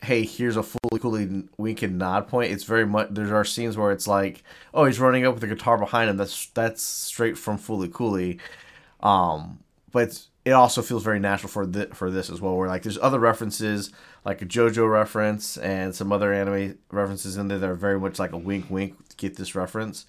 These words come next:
The Fooly Cooly stuff is just so embedded in there that, like, either you know it or you don't, and if you don't, it's, you're still gonna enjoy it.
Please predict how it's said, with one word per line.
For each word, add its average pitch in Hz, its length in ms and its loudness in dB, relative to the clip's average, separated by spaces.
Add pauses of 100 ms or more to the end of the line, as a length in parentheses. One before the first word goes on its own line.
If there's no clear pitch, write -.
(520)
The 104 80 -8
Fooly 156 280 4
Cooly 139 220 2
stuff 143 300 2
is 110 80 -4
just - 160 -4
so 120 160 4
embedded 101 420 2
in 120 120 0
there 127 220 2
that, 98 180 4
like, 95 140 0
either 113 220 -2
you 104 200 -2
know 117 220 6
it 131 140 4
or 107 120 0
you 98 140 0
don't, 110 320 2
and 92 340 -6
if 95 100 -10
you 101 80 -6
don't, 98 260 0
it's, 92 180 -6
you're 104 80 -6
still 113 180 0
gonna 95 160 -2
enjoy 90 300 -4
it. 65 300 -8